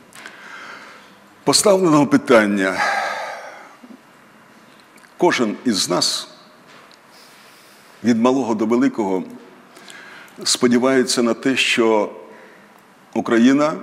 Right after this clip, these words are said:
на сьогоднішній день подолає цей, цю кризу. І те, що у нас діється на Сході, в багатьох містах,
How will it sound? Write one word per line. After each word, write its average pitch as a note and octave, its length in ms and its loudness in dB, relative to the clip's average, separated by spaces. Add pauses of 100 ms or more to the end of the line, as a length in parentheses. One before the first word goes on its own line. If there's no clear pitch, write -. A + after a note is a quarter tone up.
(280)
на A2 160 -4
сьогоднішній G#2+ 600 -2
день A2 220 0
подолає G#2+ 580 0
цей, G2+ 320 -2 (520)
цю B2 160 0
кризу. C#3 400 0 (1080)
І A#2 420 4 (1500)
те, D3 120 0
що C3 180 0 (640)
у A2 100 -2
нас A#2 240 0
діється A2+ 600 2
на A2 160 -2
Сході, A2 540 -4 (600)
в G2 40 -10
багатьох G#2+ 520 -4
містах, - 580 -4